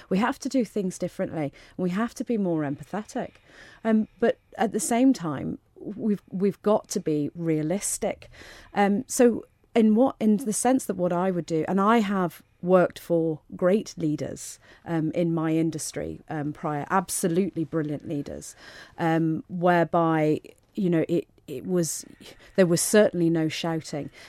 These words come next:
And if you had a problem, you put, you were never scared to put your hand up and say, "I've done something wrong," or "I can see something is going to go wrong." Your, your manager or your boss or your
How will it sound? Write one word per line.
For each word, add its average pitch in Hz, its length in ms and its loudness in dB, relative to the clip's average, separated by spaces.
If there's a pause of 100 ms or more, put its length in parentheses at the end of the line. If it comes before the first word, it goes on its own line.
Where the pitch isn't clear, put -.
And 180 120 0
if 175 160 -2
you 190 100 2
had 214 240 -2
a 208 60 -2
problem, 175 600 0 (320)
you 180 100 -4
put, - 240 0
you 190 140 -2
were 196 220 2
never 214 480 4
scared 160 640 -4 (100)
to - 100 -8
put - 220 -4
your 151 100 -4
hand 165 260 -2
up 156 160 -6
and 156 120 -4
say, 151 340 -6 (300)
"I've 226 200 2
done 226 160 0
something 202 440 -4
wrong," 226 380 0 (420)
or 180 460 6 (140)
"I 208 140 6
can 202 200 -2
see 220 260 -2
something 180 640 -2
is 185 180 -2
going 180 240 -2
to 180 140 -8
go 180 240 0
wrong." 254 420 2 (380)
Your, 190 280 0 (120)
your 196 200 0
manager 196 760 2
or 175 100 -4
your 170 160 -2
boss 196 380 0
or 170 100 -4
your 160 260 -2